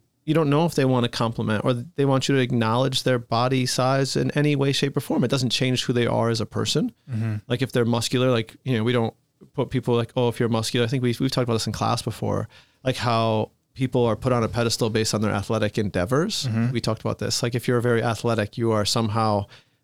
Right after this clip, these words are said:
Speaker 1: better than everybody else.
Speaker 2: Yeah.
Speaker 1: And if you're non-athletic, you're somehow lesser of a person than other folks who might be more athletic. And we put these,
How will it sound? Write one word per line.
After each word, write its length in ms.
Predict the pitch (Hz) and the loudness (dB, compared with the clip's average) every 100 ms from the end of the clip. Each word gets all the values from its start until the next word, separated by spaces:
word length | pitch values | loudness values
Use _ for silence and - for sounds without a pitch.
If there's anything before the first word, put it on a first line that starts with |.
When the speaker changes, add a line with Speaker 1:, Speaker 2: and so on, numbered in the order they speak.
| _ _ | _ _
Speaker 1:
better 540 | 135 123 113 110 117 - - | -2 0 2 2 0 -8 -6
than 140 | 117 | -4
everybody 500 | 113 110 110 113 58 | -2 0 -2 -2 -4
else. 480 | - - - - - | -4 -4 -4 -4 -4
Speaker 2:
Yeah. 220 | 117 107 107 _ _ _ | -4 -4 -6 _ _ _
Speaker 1:
And 120 | 127 120 | -2 0
if 100 | - | 2
you're 200 | 117 - - | 0 -2 -8
non-athletic, 960 | 135 123 120 123 120 107 - 104 95 98 | -6 -2 0 2 2 0 -2 0 0 -2
you're 80 | 107 | -2
somehow 500 | - 110 104 101 - - | 0 0 0 -2 -4 -4
lesser 460 | 120 107 - 110 | -2 0 0 0
of 100 | 101 | 0
a 60 | 92 | -2
person 600 | - 120 120 - 82 85 - _ _ | -4 -2 0 0 -4 -6 -10 _ _
than 360 | 117 120 110 110 | -6 -2 0 0
other 200 | 127 110 | -2 -2
folks 320 | 110 117 - | -2 -4 -4
who 80 | - | -2
might 160 | 117 107 | -2 0
be 80 | 107 | 0
more 160 | 107 | 0
athletic. 480 | 104 156 139 - - - - - | 0 0 0 0 -8 -20 -14 -2
And 120 | 127 | -2
we 80 | 123 | 0
put 220 | 135 127 | -2 0
these, 400 | 120 110 98 | 0 0 -2